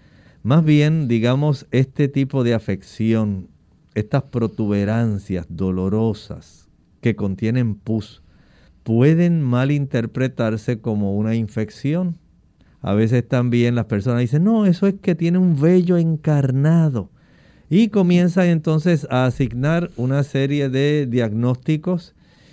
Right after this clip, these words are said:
Y estas personas que viven durante años, por eso le decimos, no piense que esto es un absceso que usted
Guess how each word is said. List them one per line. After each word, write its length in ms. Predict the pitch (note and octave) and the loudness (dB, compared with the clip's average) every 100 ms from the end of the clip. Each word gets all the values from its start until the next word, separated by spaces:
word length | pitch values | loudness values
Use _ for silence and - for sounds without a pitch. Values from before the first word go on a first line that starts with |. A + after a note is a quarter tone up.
| - | -4
Y 120 | A#2+ | 2
estas 240 | D#3+ F3 G3+ | 2 2 0
personas 600 | G3+ F3 - F#3+ F3 D#3 | 0 0 2 2 2 -2
que 220 | - A#2+ | 0 2
viven 340 | C3 D#3 E3 | 2 2 0
durante 640 | C#3 C3+ D#3 E3+ E3+ D#3+ - - | 0 0 -2 -2 -4 -8 -10 -6
años, 840 | C#3 D3+ D3 C3 G2 - - - _ | 0 0 2 0 -2 -4 -18 -20 _
por 140 | - F#2+ | -8 -4
eso 140 | C#3 | 0
le 100 | C#3+ | 0
decimos, 420 | C#3 C#3+ D3 D3 | 0 0 0 0
no 160 | A#2+ A#2 | -2 -2
piense 300 | C3 C#3+ D3 | -2 0 -2
que 100 | C3+ | -2
esto 160 | - | 0
es 60 | C3+ | 0
un 80 | C#3+ | 0
absceso 720 | A#2 - - C3 A#2+ - D#2 _ _ _ _ _ _ - | -4 -8 -2 0 0 -6 -12 _ _ _ _ _ _ -2
que 100 | G#2+ | -2
usted 420 | G2+ A#2+ C3+ | 0 0 0